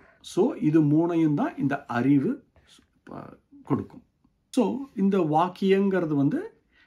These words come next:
a chain of meaningful words அப்படின்னு நம்ம சொல்லலாம். So, மகா வாக்கியம்ங்கிறது என்னன்னா, உங்களுக்கு சூக்ஷ்மமான அறிவை, மிகவும் பயனுள்ள அறிவை கொடுக்கக்கூடிய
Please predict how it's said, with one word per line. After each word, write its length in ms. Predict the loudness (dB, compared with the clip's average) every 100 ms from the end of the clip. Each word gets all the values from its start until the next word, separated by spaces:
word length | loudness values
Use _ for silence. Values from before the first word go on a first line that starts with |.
| -6
a 180 | -6 -6 _ -2
chain 400 | 2 2 2 2
of 300 | 4 4 2 -2 -20 _ -8 -4 0
meaningful 800 | 2 2 2 4 2 2 0 0 -2 -16 -8
words 540 | -6 -6 -10 -20 _
அப்படின்னு 360 | -16 -12 -10 -8
நம்ம 180 | -6 -8
சொல்லலாம். 340 | -12 -14 -14 -18 -20
So, 280 | -4 2 2
மகா 440 | 2 -2 0 0 2
வாக்கியம்ங்கிறது 600 | 0 -2 -2 0 0 0
என்னன்னா, 320 | 2 0 -4 -10 -20 _
உங்களுக்கு 640 | 0 2 2 2 0 -2 -8 _ _ -20 -6
சூக்ஷ்மமான 1000 | 0 0 0 -2 0 2 4 4 4 2 0
அறிவை, 760 | 0 2 2 4 2 2 -4 _ _ _
மிகவும் 800 | 2 6 8 8 8 6 4 0
பயனுள்ள 880 | 0 2 2 2 0 2 2 2
அறிவை 800 | 0 0 4 6 4 2 2 0 -6 -20 _ 0
கொடுக்கக்கூடிய 1300 | 4 6 4 2 0 0 0 4 4 4 0 0 2